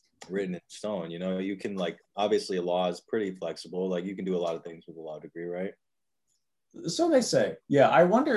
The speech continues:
Speaker 2: if, um, if a law degree, like, I wonder, does it prepare you to do many things, or do so many people hate law that they'll do anything else? I don't know after,
Speaker 1: Well,
Speaker 2: like, <laughs> after.
Speaker 1: I mean, I don't, I don't think it hurts that you have a degree from Columbia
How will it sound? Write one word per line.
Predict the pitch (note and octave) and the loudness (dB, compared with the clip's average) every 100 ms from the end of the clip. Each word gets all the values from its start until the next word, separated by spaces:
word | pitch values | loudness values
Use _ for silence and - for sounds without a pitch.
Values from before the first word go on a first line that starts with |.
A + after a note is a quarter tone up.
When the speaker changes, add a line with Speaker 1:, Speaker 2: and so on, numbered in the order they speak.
| F3 | 2
Speaker 2:
if, | D#3+ - | 2 4
um, | C#3 B2 A2+ - _ _ _ _ | 4 4 0 -6 _ _ _ _
if | B2 A#2+ | -10 -4
a | |
law | B2 C3 C#3 | 4 6 6
degree, | B2+ B2+ A#2+ A2+ | 2 -2 -2 2
like, | A2 G#2 - | 2 2 2
I | A#2 | 0
wonder, | B2+ E3+ E3+ B2+ | 2 2 2 2
does | C#3+ D3 | 0 2
it | E3 - | 0 -2
prepare | A#2+ - D3+ G3 | -4 2 2 4
you | A#3+ A#3 | 2 0
to | A3 | 0
do | A3 G#3+ | 2 2
many | G#3+ G#3 | 0 -2
things, | - G#3+ A#3 A#3 - - | -2 2 2 2 -4 -2
or | A#2+ A#2 | 2 2
do | A2 A#2+ A#2 A2 G2+ - _ _ | 2 2 2 2 -2 -14 _ _
so | - D3 C#3 | -4 0 2
many | C3+ B2+ | 4 2
people | A2+ C3+ A2 G#2+ | 0 -2 0 0
hate | A#2+ G#2+ | 2 2
law | G#2+ G#2+ G2 | 4 6 6
that | G2+ F#2+ | 2 2
they'll | G2+ F#2 | -2 -2
do | G2+ F#2 | -4 -2
anything | F2+ F2+ - B1+ | -4 -6 -6 -6
else? | - - - | -6 -8 -6
I | G#2 | -4
don't | A#2+ A#2 | 0 0
know | A2+ - - | 0 -4 -4
after, | A2 - - - | -6 -6 -4 6
Speaker 1:
Well, | A#2+ | 6
Speaker 2:
like, | A2+ | 6
<laughs> | |
after. | B2 - - - - - _ - _ - | 2 0 -2 -2 -6 -8 _ -20 _ 2
Speaker 1:
I | D#3 | 4
mean, | E3+ D#3 | 6 8
I | |
don't, | D#3 E3+ | 8 6
I | D3+ | 4
don't | F3 | 4
think | E3+ | 4
it | C3+ - | 2 2
hurts | - C3+ D#3+ - | 6 8 8 2
that | - A#2 | 4 4
you | G#2+ G2+ | 6 4
have | G#2 G2 | 4 2
a | |
degree | F#2 F#2 F#2 G#2 A2 | -2 -4 -2 0 0
from | G#2 | -4
Columbia | F#2 F2+ F#2 G#2 G#2+ G#2+ G#2+ | -6 -4 -2 0 2 4 4